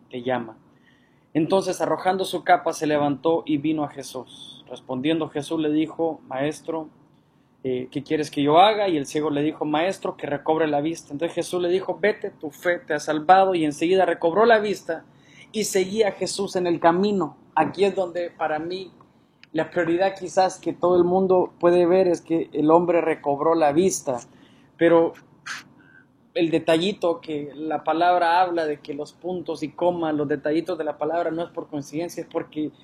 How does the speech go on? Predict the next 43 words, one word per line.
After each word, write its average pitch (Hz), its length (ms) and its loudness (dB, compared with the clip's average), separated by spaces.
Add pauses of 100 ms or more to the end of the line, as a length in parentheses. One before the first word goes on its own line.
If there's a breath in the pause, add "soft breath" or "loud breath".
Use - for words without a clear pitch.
(120 soft breath)
se - 140 -10
tienen 165 300 0
que - 80 -4
entender 160 500 -2
que - 80 -12
están 160 220 -6
ahí 165 160 -4
por 151 220 -2
algo, 165 420 0 (340 loud breath)
es 190 140 2
que - 80 -6
estaba 202 320 0
junto 185 320 -4
al 165 100 -4
camino, 185 480 -4 (420)
estaba 170 360 0
junto 170 240 -4
al 151 100 -2
camino. 151 480 -2 (300 soft breath)
Tal 180 160 4
vez 196 240 4
Dios 202 500 -2 (380)
te 175 100 -2
tiene 196 520 -2
en, 147 260 -8
en 156 160 -4
una 180 180 -4
ceguera, 175 640 -2
en 147 140 -6
una 165 240 -2
prueba 175 300 4
espantosa, 151 800 -4 (580 loud breath)
pero 170 140 2
lo 156 140 -2
que 165 100 -2
Dios 180 240 -2
quiere 214 380 0
es 170 100 -4
que 170 120 -4
estés 170 360 -4
en 151 140 -2
el 143 120 -4
camino. 143 580 -2